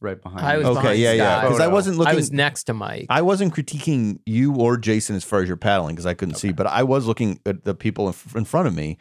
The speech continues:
Speaker 1: Mm-hmm.
Speaker 3: and I was saying, "I'm doing better than them. I'm paddling better than them."
Speaker 1: Yeah. I,
Speaker 3: And
Speaker 1: I was as well, but the person in front of me was a child, so I felt like the
Speaker 3: Hmm.
Speaker 1: rhythm was not there.
Speaker 3: No,
Speaker 1: But
Speaker 3: yeah.
Speaker 1: I'm willing to, I'm willing to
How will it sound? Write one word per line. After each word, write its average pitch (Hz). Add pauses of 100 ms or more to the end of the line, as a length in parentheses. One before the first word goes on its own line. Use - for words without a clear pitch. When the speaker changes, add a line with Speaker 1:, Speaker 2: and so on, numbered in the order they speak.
Speaker 1:
Mm-hmm. 104
Speaker 3:
and 107
I 104
was 110
saying, 101
"I'm 95
doing 95
better 123
than 80
them. - (200)
I'm 87
paddling 82
better 82
than 67
them." 50 (240)
Speaker 1:
Yeah. 98 (360)
I, 139
Speaker 3:
And -
Speaker 1:
I 196
was 208 (140)
as 135
well, 117
but 120
the 131
person 151
in 131
front 127
of 117
me 110
was 104
a 113
child, 87 (400)
so -
I 101
felt 113
like 110 (100)
the 98
Speaker 3:
Hmm. 92
Speaker 1:
rhythm 123 (420)
was 104
not 117
there. 107
Speaker 3:
No, 110
Speaker 1:
But 95
Speaker 3:
yeah. 104
Speaker 1:
I'm 117
willing 117
to, 110
I'm 110
willing 127
to 95